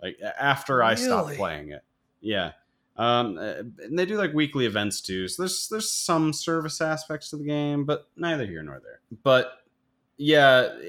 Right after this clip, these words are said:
Speaker 1: on the, on h-, the harder difficulties, if you're running around trying to use your abilities, like dashing in and doing a warp blast and then throwing a singularity down.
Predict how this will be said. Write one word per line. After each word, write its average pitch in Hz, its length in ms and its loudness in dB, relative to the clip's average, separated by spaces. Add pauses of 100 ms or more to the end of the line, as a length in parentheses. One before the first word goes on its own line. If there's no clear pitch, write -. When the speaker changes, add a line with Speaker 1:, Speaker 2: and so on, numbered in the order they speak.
(180)
Speaker 1:
on 156 200 4
the, 165 120 2
on 139 240 2
h-, 123 220 -6
the 127 80 2
harder 143 300 6
difficulties, 131 680 0
if 107 160 -4
you're 120 280 0
running 113 220 0
around 107 300 0
trying 104 260 -2
to 98 60 -2
use 101 200 -2
your 98 120 -4
abilities, 92 640 -4
like 87 180 -6 (160)
dashing 92 520 -4
in 90 420 -8
and 85 280 -10 (840)
doing 98 300 -4
a 87 80 -2
warp 92 420 -4
blast 92 720 -2
and 95 100 -10
then 87 140 -8
throwing 95 500 -4
a 92 160 -6 (100)
singularity 92 600 -4
down. 92 560 -8